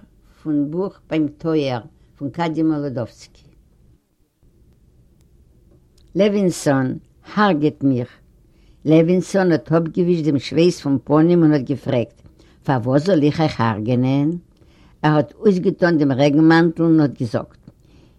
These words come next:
"איך האב זיך אזוי געגאגט, אז איך האב אנגעטאן דעם רעגנמאנטל און שטאט דער רעקל און קיין זאך אין מונד געהאט." צינגען, זי געשטאנען קעגן אים מיט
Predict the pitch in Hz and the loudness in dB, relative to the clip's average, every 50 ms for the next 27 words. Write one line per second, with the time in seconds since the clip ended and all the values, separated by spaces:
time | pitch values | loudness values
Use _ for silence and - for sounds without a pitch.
0 | _ - 220 240 - 208 190 170 143 175 180 - - 143 143 123 - 160 185 214 | _ 0 0 0 2 0 -2 -2 0 -2 -2 -2 0 -2 -2 0 0 2 2 2
1 | 196 190 170 147 147 175 185 185 175 170 160 - - _ - - - - - 147 | 4 4 2 4 6 6 6 6 6 6 4 2 -2 _ -20 -20 -10 -2 0 0
2 | 147 117 160 151 - 151 156 143 123 - - 202 214 196 196 - 175 165 160 156 | 2 2 0 0 0 2 0 0 2 2 2 2 2 2 2 2 2 2 4 4
3 | 151 151 131 180 190 185 180 170 156 156 156 156 151 160 160 156 147 - - 156 | 2 2 2 2 2 2 2 2 2 2 2 0 0 0 0 0 0 0 -2 -2
4 | 156 - 170 143 143 143 139 120 - 135 127 123 131 - - _ - - - - | 0 0 0 2 2 0 0 0 -2 -4 -2 -4 -4 -8 -12 _ -20 -20 -4 0
5 | 147 147 135 - 180 185 214 226 220 208 175 180 180 175 - 180 175 175 170 175 | 2 2 2 2 2 2 4 4 2 4 4 2 2 2 2 0 0 2 2 2
6 | 175 165 143 123 139 139 127 127 120 117 - - - - _ _ _ _ _ _ | 4 2 2 2 2 0 2 0 -2 -4 -6 -10 -16 -20 _ _ _ _ _ _
7 | _ _ _ _ _ - - 196 202 196 175 190 180 175 151 143 139 139 - - | _ _ _ _ _ -2 0 2 2 2 2 2 2 2 2 0 0 -2 -2 -2
8 | 160 156 160 160 151 151 143 - - 143 131 135 143 135 139 151 165 165 156 143 | 0 2 4 4 4 4 2 0 -2 -2 0 0 0 2 2 2 4 2 2 0